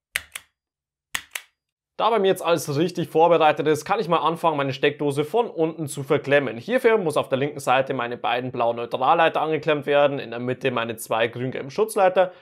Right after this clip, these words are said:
und auf der rechten Seite mein brauner Außenleiter.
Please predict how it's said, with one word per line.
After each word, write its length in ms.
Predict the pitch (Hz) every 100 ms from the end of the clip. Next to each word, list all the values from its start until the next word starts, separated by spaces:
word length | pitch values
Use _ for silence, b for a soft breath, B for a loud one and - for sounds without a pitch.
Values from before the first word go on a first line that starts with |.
| B _
und 200 | 247 220
auf 180 | 151 147
der 160 | 123
rechten 300 | 123 131 147
Seite 340 | 135 131 127 131
mein 240 | 123 127
brauner 420 | 131 - 131 151
Außenleiter. 800 | 151 147 147 123 - - - -